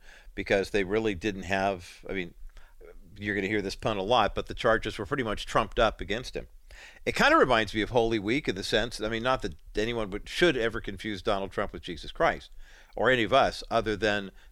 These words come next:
that they see so much Christ in us that we find our identity in him. But during this trial, people are saying, "Well, this is ridiculous." I mean, most people get upset with a righteous indignation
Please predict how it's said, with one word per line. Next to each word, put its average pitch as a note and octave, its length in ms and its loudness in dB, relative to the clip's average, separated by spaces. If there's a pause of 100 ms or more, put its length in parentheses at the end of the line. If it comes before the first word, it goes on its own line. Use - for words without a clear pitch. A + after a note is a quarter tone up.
that F#2+ 140 -4
they A2 140 2
see G#2+ 220 -4
so B2+ 200 0
much G#2+ 240 -4
Christ A2+ 400 2
in G#2 200 -4
us G#2+ 380 0
that F2+ 220 -4
we G#2+ 220 -2
find G2+ 300 -2
our F2 140 -2
identity F2+ 440 -2
in E2+ 80 -8
him. G2 300 -6 (1160)
But C3+ 300 2
during E3+ 240 2
this E3+ 140 0
trial, A2+ 280 4
people A#2+ 260 -4
are - 20 -2
saying, A#2+ 240 0
"Well, A#2 100 0
this D#3 180 -2
is A2+ 120 -6
ridiculous." B2+ 680 0
I B2+ 40 -4
mean, A2 280 -6
most B2+ 380 0
people A#2+ 500 -2 (340)
get B2 140 4
upset G#2 600 2 (200)
with G2 160 -8
a F#2+ 60 -8
righteous A#2 460 0
indignation G2+ 760 -2